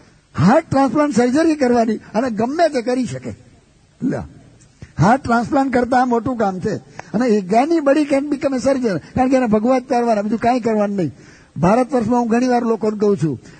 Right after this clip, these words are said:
ઘણા કહે કે બેકારી છે. મેં કહું, "બેકારી છે જ નહીં, તમને કમાતા નથી આવડતું. તમારે કમાવું હોય ને ભારતની અંદર કશું કરવાની જરૂરિયાત નથી. તમે ભગવા લુગડા લઈ લો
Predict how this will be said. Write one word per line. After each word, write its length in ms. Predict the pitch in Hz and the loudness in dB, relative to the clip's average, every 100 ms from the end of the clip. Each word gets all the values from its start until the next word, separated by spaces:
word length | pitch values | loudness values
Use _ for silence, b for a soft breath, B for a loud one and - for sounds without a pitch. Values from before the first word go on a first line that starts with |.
| - | 0
ઘણા 180 | 220 240 | 2 2
કહે 120 | 240 | 2
કે 100 | 247 | 2
બેકારી 480 | 220 220 254 240 196 | 2 2 2 2 0
છે. 80 | |
મેં 120 | 208 202 | 0 -2
કહું, 140 | 226 | 0
"બેકારી 380 | 214 208 226 214 | 0 2 0 0
છે 240 | - 220 | 0 0
જ 80 | 233 | 0
નહીં, 160 | 208 185 | -2 0
તમને 220 | 208 220 | -2 -2
કમાતા 360 | 208 226 233 | 0 0 0
નથી 180 | 220 196 | 0 0
આવડતું. 400 | 185 175 156 135 - B B B B | 0 -2 -6 -10 -16 B B B B
તમારે 280 | 190 247 240 | 2 2 2
કમાવું 420 | 226 233 269 277 | 0 2 2 4
હોય 140 | 269 269 | 2 2
ને 80 | |
ભારતની 460 | 214 208 233 226 240 | 2 2 2 0 -2
અંદર 320 | 220 214 180 | 0 0 -2
કશું 680 | - - - 202 - 320 320 | -4 -10 -4 -2 -2 -4 0
કરવાની 340 | 262 277 269 | 0 2 0
જરૂરિયાત 360 | 240 240 240 226 | 0 2 2 0
નથી. 300 | 240 156 151 - - b b b b - | -2 -4 -6 -12 -20 b b b b 0
તમે 220 | 208 254 | 2 2
ભગવા 300 | 208 202 247 | 0 0 0
લુગડા 260 | 233 214 226 | 0 0 2
લઈ 160 | 220 | 2
લો 200 | 190 123 | 0 -4